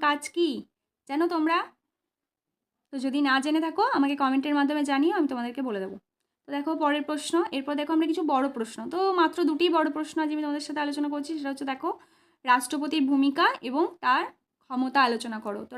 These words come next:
রাষ্ট্রপতিকে আমরা জানি, তো রাষ্ট্রপতি হচ্ছেন দেশের শাসন বিভাগ বা আইন বিভাগের প্রধান, ঠিক আছে? তো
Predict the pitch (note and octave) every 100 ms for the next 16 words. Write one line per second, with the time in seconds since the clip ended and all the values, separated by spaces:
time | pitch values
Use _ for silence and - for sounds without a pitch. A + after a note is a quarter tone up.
0 | A#3+ A#3+ - C4+ C#4 C#4+ C#4+ D4 D4+ E4+
1 | D4 B3 - C4+ C4+ C#4 C4 E4+ G#4 -
2 | _ _ _ B3+ B3 F4 G#4+ C#4+ B3+ D4+
3 | D4 D4 D#4+ D4 C4 B3+ B3+ C4+ C4 D4+
4 | C4 A#3+ A#3+ A#3 D#4 G4+ E4+ A3 _ _
5 | _